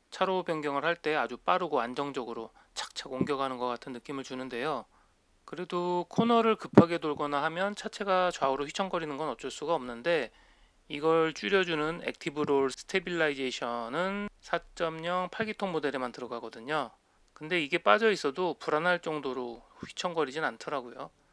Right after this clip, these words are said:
승차감이 적당히 편안한 수준에서 어느 정도 쏠림도 허용하고 그러면서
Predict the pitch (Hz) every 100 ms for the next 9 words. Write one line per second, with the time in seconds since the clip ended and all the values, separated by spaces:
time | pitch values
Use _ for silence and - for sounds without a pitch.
0 | _ _ - 202 202 202 190 180 143 -
1 | 165 165 170 202 202 196 185 170 190 196
2 | 151 135 180 160 131 147 156 156 147 -
3 | 190 185 165 147 175 180 170 180 - 131
4 | 156 - 135 139 131 139